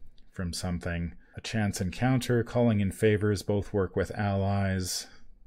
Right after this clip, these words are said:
Elusive if I need to get away from something. Faustian bargain for resources. And, uh, trial by fire, just one copy in case I need to set my s-, my skills to, uh,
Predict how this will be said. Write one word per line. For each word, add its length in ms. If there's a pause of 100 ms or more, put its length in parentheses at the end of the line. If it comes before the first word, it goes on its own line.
(140)
Elusive 500
if 140
I 120
need 200
to 60
get 160
away 280
from 220
something. 560
Faustian 580
bargain 380
for 140
resources. 760 (840)
And, 380
uh, 100 (100)
trial 300
by 200
fire, 600 (480)
just 240
one 220
copy 420
in 100
case 300
I 60
need 260
to 100
set 380 (520)
my 180
s-, 300
my 200
skills 680
to, 280
uh, 160